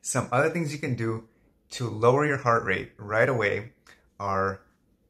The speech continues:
taking an ice pack from your freezer and putting it on the left side of your neck and just keeping it there. And also, there's some specific music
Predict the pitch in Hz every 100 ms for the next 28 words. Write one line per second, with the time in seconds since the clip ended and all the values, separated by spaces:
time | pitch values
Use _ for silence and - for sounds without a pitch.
0 | _ _ _ - 120 123 120 - - 120
1 | 131 - 113 95 95 113 104 92 135 127
2 | 101 117 _ _ _ - 104 - 123 110
3 | 113 113 - _ - 104 104 98 107 117
4 | - - 113 110 101 98 107 - - _
5 | - 113 95 - 139 127 98 90 90 107
6 | - _ _ _ _ _ _ _ _ _
7 | _ _ _ _ - - - - - _
8 | 107 95 120 - 120 104 101 - _ _
9 | _ 113 113 - 113 113 - - - 117
10 | - 147 147 123 117 127 104 101 - -